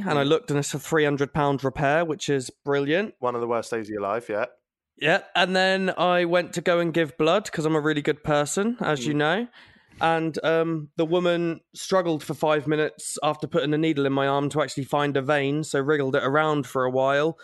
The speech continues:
Speaker 2: Mm.
Speaker 1: um, which hurts quite a lot, and then pulled it out and went, "I can't find it," and then proceeded to say, um, "Now that you've got an open wound, we can't actually take blood from you.
Speaker 2: What?
Speaker 1: Um, so you're gonna have to wait two weeks."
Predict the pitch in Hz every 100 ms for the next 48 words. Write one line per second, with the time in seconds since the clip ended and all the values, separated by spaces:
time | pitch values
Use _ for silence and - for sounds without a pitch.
0 | - 120 110 135 135 131 131 - - 151
1 | 143 - - 135 127 123 139 165 - -
2 | 147 147 143 147 143 - _ _ _ -
3 | 185 151 139 143 147 147 143 135 165 156
4 | 127 160 156 143 127 151 - _ _ _
5 | _ 143 147 147 147 _ _ _ - 156
6 | 160 156 143 147 - 156 156 156 160 -
7 | _ - 151 151 147 151 160 147 135 165
8 | 127 151 156 156 156 165 147 156 143 147
9 | 160 160 139 131 156 151 160 143 170 180
10 | - 135 135 143 180 185 _ _ _ _
11 | - 127 170 175 175 180 180 - _ -
12 | - 180 175 180 190 180 208 233 214 170
13 | 131 120 117 - - -